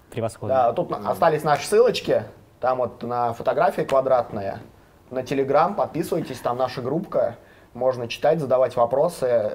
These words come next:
Speaker 2: Здесь на канал у нас есть ещё группа, чатик, в котором можно просто общаться с другими пилотами. А здесь канал, в котором мы выкладываем все наши занятия, какие-то новые интересные новости. И наш сайт. Мы его недавно обновили, там суперактуальная информация, он достаточно симпатично выглядит.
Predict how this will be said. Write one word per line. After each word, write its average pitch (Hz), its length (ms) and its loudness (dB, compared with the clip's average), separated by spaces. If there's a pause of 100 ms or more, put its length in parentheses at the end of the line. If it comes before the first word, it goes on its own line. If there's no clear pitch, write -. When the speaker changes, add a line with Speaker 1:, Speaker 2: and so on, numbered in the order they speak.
Speaker 2:
Здесь 139 240 -4
на 135 80 -4
канал 139 360 2
у - 20 -2
нас 139 180 -4
есть 135 140 -6
ещё - 180 -6
группа, 190 280 -2
чатик, 170 300 -2
в - 40 -20
котором 156 300 -2
можно 143 220 0
просто 143 300 -2
общаться 131 360 -2
с 117 40 -6
другими 127 320 -4
пилотами. 117 540 -2 (600)
А 117 460 4
здесь 147 340 0
канал, 135 320 4
в - 40 -4
котором 127 380 -2
мы 120 60 -8
выкладываем 127 480 0
все 135 160 -4
наши 127 260 -2
занятия, 180 480 0
какие-то 147 420 -2
новые 139 300 2
интересные 127 480 -2
новости. 175 560 -2 (240)
И 175 100 2
наш 165 200 4
сайт. 139 360 0 (100)
Мы 135 100 -2
его 139 100 2
недавно 139 400 2
обновили, 139 440 4
там 135 420 -4
суперактуальная 139 640 0
информация, 160 480 0
он 160 60 -2
достаточно 147 440 0
симпатично 135 560 -4
выглядит. 165 460 -2